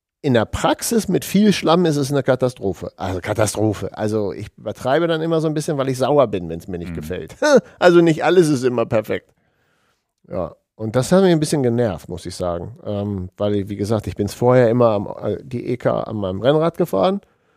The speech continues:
Speaker 1: Da war das nicht so.
Speaker 2: Und
Speaker 1: War ein
Speaker 2: dadurch
Speaker 1: bisschen
Speaker 2: sammelt sich der Dreck oder wie muss man sich
Speaker 1: Naja,
Speaker 2: das
Speaker 1: der,
Speaker 2: vorstellen?
Speaker 1: der, nein, der Dreck drückt halt dann manchmal zu viel die Scheibe rüber, weil die ja Spiel hat, die Scheibe.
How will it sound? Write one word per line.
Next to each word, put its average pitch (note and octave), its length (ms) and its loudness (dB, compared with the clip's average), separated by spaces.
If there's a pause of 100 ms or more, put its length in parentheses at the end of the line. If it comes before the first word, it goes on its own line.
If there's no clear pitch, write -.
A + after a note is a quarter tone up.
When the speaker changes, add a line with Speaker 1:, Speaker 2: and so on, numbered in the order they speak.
(180)
Speaker 1:
Da A2+ 140 -4
war A#2 120 4
das B2+ 180 0
nicht D#3 140 -6
so. D#3+ 260 -6 (1200)
Speaker 2:
Und G#2 80 -20
Speaker 1:
War G#2 80 0
ein A2+ 40 6
Speaker 2:
dadurch B2 80 4
Speaker 1:
bisschen C3+ 160 2
Speaker 2:
sammelt B2+ 260 2
sich - 180 -12
der F#2 140 -2
Dreck A#2+ 320 -4
oder C3+ 200 -4
wie F2+ 100 -8
muss E2 180 -10
man B2+ 100 -10
sich C3 80 -2
Speaker 1:
Naja, D#3+ 220 4
Speaker 2:
das - 0 -
Speaker 1:
der, D3+ 160 6
Speaker 2:
vorstellen? C#3 400 0 (180)
Speaker 1:
der, D3+ 140 -6
nein, F#3 180 2
der C#3 120 2
Dreck B2+ 420 -2
drückt D3 340 -2
halt D3+ 220 0
dann D3 140 0
manchmal D3 400 -2
zu - 140 -8
viel D3 220 -2
die C3+ 140 -2
Scheibe D#3 600 4 (220)
rüber, C3 380 2
weil B2+ 140 2
die C3 60 2
ja B2+ 120 4
Spiel G3+ 340 -2
hat, A#2+ 140 0
die G#2+ 80 -10
Scheibe. G2+ 460 -4